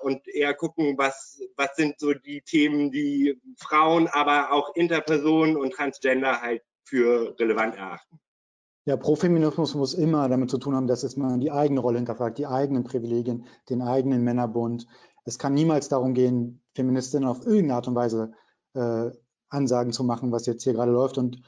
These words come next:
Speaker 2: und noch im besten Fall zu kritisieren und, ja.
Speaker 1: Und wenn ich auch noch ein, äh, einen Punkt dazu sagen darf, weil ich glaube dann, und, ähm, ich glaube, es ist sehr wichtig, auch erstmal so ein bisschen sich in so eine Lage reinzubringen, ähm, überhaupt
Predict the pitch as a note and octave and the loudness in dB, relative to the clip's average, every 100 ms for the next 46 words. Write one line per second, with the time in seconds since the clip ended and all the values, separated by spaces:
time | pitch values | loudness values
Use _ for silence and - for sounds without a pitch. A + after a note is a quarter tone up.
0 | _ - C#3 C3+ C#3+ C3 C3+ B2+ C3+ A#2+ | _ -6 -2 -2 0 0 -2 -2 -4 -4
1 | A2 C3+ A#2+ A2 C3+ C#3 C3+ B2 A#2+ B2 | -4 -4 -2 0 2 2 2 0 -2 -4
2 | - _ _ _ - A2+ G2 _ _ _ | -10 _ _ _ -10 -8 -8 _ _ _
3 | _ _ _ _ - - - C3+ - - | _ _ _ _ -20 -14 -6 -6 -6 -10
4 | A#2+ C#3 - D3 D#3+ D#3 C3+ D3+ F3 D#3 | -4 -2 -2 0 -2 -2 -4 0 0 0
5 | D3+ D3+ B2+ D#3 D#3+ G3 F3+ E3 E3+ D#3+ | -2 -2 0 -2 0 -2 -2 -4 -2 0
6 | E3 D#3+ D#3 D#3 - _ - D3+ D3+ D#3 | 2 0 -2 -4 -16 _ -2 0 0 0
7 | E3+ G3 D#3 E3+ A3+ - F3 F3 D#3+ D#3 | 2 2 2 0 0 -2 0 0 0 0
8 | D#3+ D#3+ E3 D#3+ - - _ _ _ - | 2 2 2 0 -6 -20 _ _ _ -8
9 | C#3+ E3+ F3+ F3 F3 E3+ E3+ E3+ G3 G3 | -2 2 2 2 0 0 2 2 -2 -6
10 | - E3+ - D3+ F3+ F#3 E3 E3+ F3 F3+ | -4 -4 -2 -4 -2 -2 -2 -2 -2 0
11 | E3 D#3+ E3+ E3+ E3 D#3 D3 C#3+ E3+ E3 | 0 0 0 0 2 2 2 2 2 0
12 | C#3+ D3+ D#3+ - D#3+ D3+ D#3 D#3 D#3 D#3 | 0 0 0 -4 -10 -2 0 2 0 -2
13 | D3+ D3 C#3+ C#3+ D3 D3 D3 D3+ C#3+ D#3+ | -4 0 0 0 -2 -4 -4 -2 0 -2
14 | - | -4